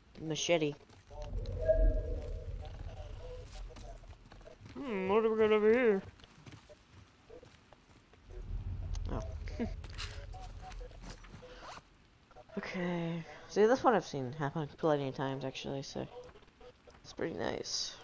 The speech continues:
Okay, yeah, I'm coming up on the end here. Pretty quickly. Alright, coming up on the end of this. I mean, I'm going to assume.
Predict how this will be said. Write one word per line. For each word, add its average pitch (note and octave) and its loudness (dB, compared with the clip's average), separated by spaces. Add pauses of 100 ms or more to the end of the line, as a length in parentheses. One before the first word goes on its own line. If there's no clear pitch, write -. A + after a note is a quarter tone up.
(3000)
Okay, D3+ 2
yeah, C3 4
I'm - -4
coming G3 2
up F3+ 2
on E3+ 0
the D#3+ 0
end F#3 0
here. D#3 2 (1040)
Pretty G3+ 4
quickly. F3+ 0 (280)
Alright, E3 -2 (220)
coming F#3+ -4
up F#3+ -4
on F#3 -2
the F3+ -4
end F3+ -4
of E3 -2 (280)
this. - -6 (2500)
I - -6
mean, F3+ 2
I'm F3 2
going F#3 2
to E3+ 2
assume. E3 0